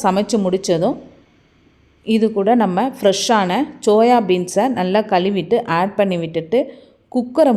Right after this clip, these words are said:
மூடிட்டு ஒரு மூணு விசில் விட்டாலே போதும், வெந்துரும். ஊற வச்சு நம்ம செஞ்சாதான் ஒரு அஞ்சு விசில் விடணும். சூப்பரா இருக்கும் இந்த சோயா பீன்ஸ் கிரேவி. நீங்களும் ரெடி பண்ணி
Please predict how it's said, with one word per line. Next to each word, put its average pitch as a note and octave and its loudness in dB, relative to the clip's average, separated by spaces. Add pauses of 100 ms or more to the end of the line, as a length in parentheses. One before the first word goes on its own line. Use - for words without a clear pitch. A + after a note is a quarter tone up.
மூடிட்டு F#3 -2 (420)
ஒரு F#3+ 4 (120)
மூணு C4 4 (120)
விசில் G#3+ -2
விட்டாலே F#3+ 0 (120)
போதும், F3+ -2 (600)
வெந்துரும். G3+ 2 (680)
ஊற C4+ 4 (120)
வச்சு G3+ -4 (240)
நம்ம F#3 -4 (100)
செஞ்சாதான் G3+ 0
ஒரு F3+ 0
அஞ்சு F#3 -2
விசில் G3 -4
விடணும். D#3+ -2 (3750)
சூப்பரா B3 -2
இருக்கும் G#3+ -2 (160)
இந்த G3 0 (220)
சோயா G#3+ 2
பீன்ஸ் G#3 -4
கிரேவி. F3 0 (160)
நீங்களும் A3+ 0
ரெடி F3+ -2
பண்ணி G3 -4